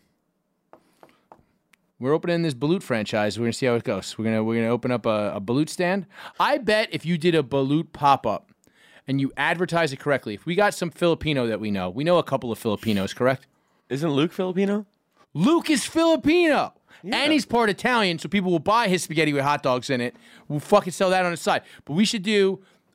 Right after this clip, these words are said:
Speaker 1: a balut pop-up. I bet we would make bank. I bet, and I bet it would be all white people on the line. They'll pay us fourteen dollars a balut.
Speaker 2: Yeah. If we did it with, like, if we did, like, a balut and a shot special,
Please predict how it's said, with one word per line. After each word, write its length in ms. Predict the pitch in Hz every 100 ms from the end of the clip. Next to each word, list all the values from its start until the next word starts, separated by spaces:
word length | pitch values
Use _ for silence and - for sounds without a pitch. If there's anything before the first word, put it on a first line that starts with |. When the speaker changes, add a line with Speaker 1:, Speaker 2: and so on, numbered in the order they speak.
| -
Speaker 1:
a 80 | 147
balut 560 | 156 156 185 214 170 - _ _
pop-up. 440 | - 208 202 151 127
I 60 | 147
bet 120 | 180
we 120 | 185
would 80 | 170
make 220 | 170 156 - -
bank. 580 | 117 113 208 196 143 - - -
I 60 | 143
bet, 180 | 202 196
and 100 | 170
I 180 | 180 165
bet 220 | 135 196
it 40 | 220
would 80 | 190
be 80 |
all 180 | 196 214
white 200 | 175 190
people 240 | 170 147 139
on 80 |
the 60 | 127
line. 220 | 120 110
They'll 100 | 123
pay 160 | 139 170
us 80 | -
fourteen 500 | - 202 220 - 214
dollars 380 | 180 175 170 143
a 40 |
balut. 300 | 135 135 117 - _ - _ _ _ _ _ _ _
Speaker 2:
Yeah. 420 | 151 208 285 87 80 _ _ _ _ _ _ _ _
If 140 | 160
we 100 | 160 175
did 140 | 202
it 40 |
with, 140 | 180 165
like, 160 | 160
if 60 | 147
we 60 | 151
did, 120 | 165
like, 160 | 160 135
a 60 |
balut 480 | 117 135 123 135 135
and 140 | 123 113
a 40 |
shot 360 | - 143 110 -
special, 520 | - 123 - 104